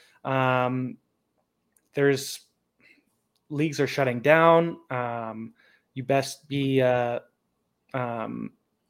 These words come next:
going and training for another year." And, um, that's exactly what I did. Um, but, um,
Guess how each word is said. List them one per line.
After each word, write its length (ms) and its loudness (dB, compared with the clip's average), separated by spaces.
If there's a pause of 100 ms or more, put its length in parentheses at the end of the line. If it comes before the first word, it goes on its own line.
(440)
going 460 0 (160)
and 140 -4
training 380 0
for 160 -4
another 260 -2
year." 340 0
And, 320 -6
um, 540 -12 (800)
that's 180 -6
exactly 420 -6
what 120 -6
I 80 -8
did. 460 6 (280)
Um, 560 -6 (140)
but, 340 2 (300)
um, 580 -6